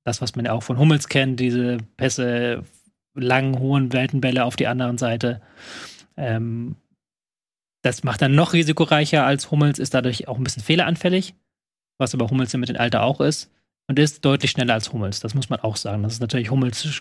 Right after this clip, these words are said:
Schwäche mittlerweile, dass er relativ langsam ist, würde ich behaupten. Gerade im Vergleich zu eben Süle und Schlotterbeck. Und Süle hat noch ein bisschen, der ist noch ein bisschen, würde ich sagen, stabiler. Also Süle ist, du weißt genau, was du bekommst. Du kriegst einen Spieler, der, äh, solide Pässe spielt. Du kriegst ein richtiges, einen Spieler, der ein Schrank ist,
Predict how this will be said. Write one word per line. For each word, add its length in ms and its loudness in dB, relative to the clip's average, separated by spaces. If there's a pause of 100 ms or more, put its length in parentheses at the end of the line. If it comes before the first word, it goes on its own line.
Schwäche 300 0
mittlerweile, 380 2
dass 180 -4
er 200 0
relativ 320 0
langsam 400 -2
ist, 160 -6
würde 140 -4
ich 100 -6
behaupten. 460 -6 (640)
Gerade 240 2
im 60 -2
Vergleich 440 -2
zu 220 -4
eben 280 -2
Süle 260 -2
und 160 -4
Schlotterbeck. 540 -4 (580)
Und 80 0
Süle 240 4
hat 140 2
noch 100 4
ein 100 0
bisschen, 300 2
der 140 4
ist 100 -2
noch 80 2
ein 100 0
bisschen, 720 0 (200)
würde 140 2
ich 100 -2
sagen, 240 0
stabiler. 540 -2
Also 200 -2
Süle 320 4
ist, 220 -2
du 80 -4
weißt 220 0
genau, 200 0
was 140 -4
du 60 -6
bekommst. 420 2
Du 60 -6
kriegst 280 -2
einen 80 -4
Spieler, 280 -2
der, 720 -2
äh, 40 -6
solide 320 2
Pässe 260 0
spielt. 280 0
Du 40 -4
kriegst 380 -4
ein 280 -4
richtiges, 600 -2
einen 120 -2
Spieler, 360 -2
der 180 -2
ein 240 -4
Schrank 320 2
ist, 280 0